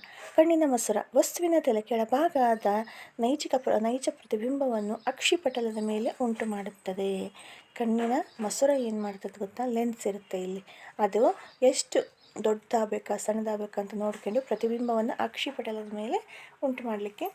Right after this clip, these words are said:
ಸಹಾಯ ಮಾಡುತ್ತೆ. ಈ ಕಣ್ಣಿನ ಮಸೂರದ ಕೆಲಸ ಏನಪ್ಪ, ಈಗ ನಾಳೆ ಎಕ್ಸಾಮಲ್ಲಿ ಕೇಳ್ತಾರೆ, ಅವಾಗ ಏನಂತ ಬರಿತೀರಾ, ಅಕ್ಷಿಪಟಲದ, ಆ, ಕಣ್ಣಿನ ತೆಳುವಾದ ಕ-, ತೆಳ್-, ತಲೆ ಕೆಳಗಾದ ನೈಜ ಪ್ರತಿಬಿಂಬವನ್ನು ಅಕ್ಷಿಪಟಲದ ಮೇಲೆ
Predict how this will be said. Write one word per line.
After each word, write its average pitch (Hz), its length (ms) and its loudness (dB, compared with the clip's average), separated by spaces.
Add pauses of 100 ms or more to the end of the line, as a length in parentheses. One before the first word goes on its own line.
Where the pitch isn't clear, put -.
(100)
ಸಹಾಯ 262 240 -2
ಮಾಡುತ್ತೆ. 202 440 -4
ಈ 202 40 -2
ಕಣ್ಣಿನ 233 380 -2
ಮಸೂರದ 233 360 -2 (100)
ಕೆಲಸ 233 320 0
ಏನಪ್ಪ, 226 420 0 (600)
ಈಗ 220 80 0
ನಾಳೆ 220 260 2
ಎಕ್ಸಾಮಲ್ಲಿ 226 340 0
ಕೇಳ್ತಾರೆ, 220 500 0
ಅವಾಗ 214 220 0
ಏನಂತ 240 340 2
ಬರಿತೀರಾ, 254 520 6 (400)
ಅಕ್ಷಿಪಟಲದ, 226 800 0 (1400)
ಆ, 233 40 0
ಕಣ್ಣಿನ 302 420 0 (380)
ತೆಳುವಾದ 240 540 8 (180)
ಕ-, 214 380 0
ತೆಳ್-, 233 340 2
ತಲೆ 254 240 2
ಕೆಳಗಾದ 254 540 2
ನೈಜ 247 360 4
ಪ್ರತಿಬಿಂಬವನ್ನು 226 720 0
ಅಕ್ಷಿಪಟಲದ 247 640 2
ಮೇಲೆ 214 200 2